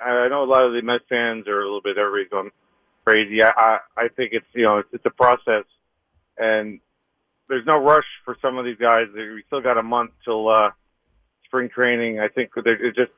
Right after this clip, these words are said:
they're holding out for good value. I think they've made a lot of good under-the-radar moves. If you look at the teams like Tampa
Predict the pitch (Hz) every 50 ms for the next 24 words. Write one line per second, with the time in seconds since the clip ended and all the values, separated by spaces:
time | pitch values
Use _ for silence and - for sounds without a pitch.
0 | _ _ - 117 104 113 123 127 120 120 120 123 123 - - - - 131 120 101
1 | 113 123 113 120 123 120 113 113 110 - 127 - - 123 104 - _ _ - 123
2 | 120 110 107 113 120 120 113 107 95 - _ _ _ _ _ _ _ _ _ -
3 | 131 123 110 120 120 120 123 98 110 110 117 120 117 117 110 110 107 117 120 120
4 | 113 101 98 107 101 - - 110 113 127 127 131 117 104 101 - - 127 123 120
5 | 113 107 107 95 107 101 95 - - 120 120 117 110 - 110 107 101 101